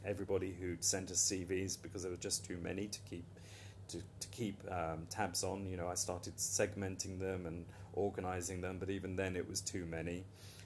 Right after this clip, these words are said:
So I needed assistance from somebody who knew what they were doing in recruiting. So I put the word out, and, uh, s-, luckily somebody introduced, uh, Kelly to me, who still works with us, and she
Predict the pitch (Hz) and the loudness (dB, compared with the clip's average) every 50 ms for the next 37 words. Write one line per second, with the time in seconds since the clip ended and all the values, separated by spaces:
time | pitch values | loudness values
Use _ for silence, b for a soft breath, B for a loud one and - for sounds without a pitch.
0 | B B - - 101 107 110 120 139 143 127 131 127 - 101 - - 110 104 - | B B 6 8 10 10 10 10 10 10 10 8 8 8 8 8 10 10 10 8
1 | - - 92 87 87 - - 104 98 95 - 123 110 104 98 101 90 92 90 87 | 6 4 2 0 0 0 0 2 6 8 8 8 8 8 6 4 4 2 2 0
2 | 82 95 104 98 101 104 98 92 85 80 90 90 87 85 95 95 87 85 82 82 | 0 0 0 2 4 4 6 6 4 4 2 0 0 2 2 4 4 4 2 0
3 | 85 85 82 85 - - 107 98 90 87 - - 69 76 - - B B B B | -2 -4 -4 -4 -2 0 2 2 2 2 0 -2 -2 -6 -8 -10 B B B B
4 | B B B B B B - 107 104 95 98 101 - - 82 104 98 98 101 95 | B B B B B B 10 12 12 12 12 10 6 4 6 6 8 10 10 10
5 | 90 87 90 87 90 92 95 98 - 95 92 95 90 85 - 90 87 85 85 90 | 10 8 8 8 6 6 4 4 4 4 4 4 2 4 6 6 6 6 6 4
6 | - - - 104 113 110 113 - 107 95 92 90 - - - 104 101 92 101 98 | 2 0 2 2 2 2 4 4 2 4 4 4 6 6 6 6 6 4 4 4
7 | 92 90 90 90 98 92 - - 101 101 92 87 - - - - - - B B | 4 4 4 2 0 0 -2 -2 0 2 2 2 2 0 0 -2 -6 -8 B B
8 | B B B B B B - 78 78 80 78 - - - 156 147 131 101 82 - | B B B B B B 0 0 2 2 0 0 2 4 4 6 6 4 2 2
9 | - 95 85 85 82 78 76 - 95 92 87 82 82 82 82 - - - 123 107 | 0 0 2 2 0 0 0 -2 0 2 2 2 2 2 0 2 4 8 8 8
10 | 98 92 87 80 - - - 85 78 87 101 113 - - - - 92 92 90 90 | 10 8 8 6 6 2 -2 0 2 2 4 4 2 0 0 0 0 0 0 0
11 | 85 - - - - 110 107 101 101 98 95 95 | 0 0 0 0 2 2 2 2 2 0 0 -2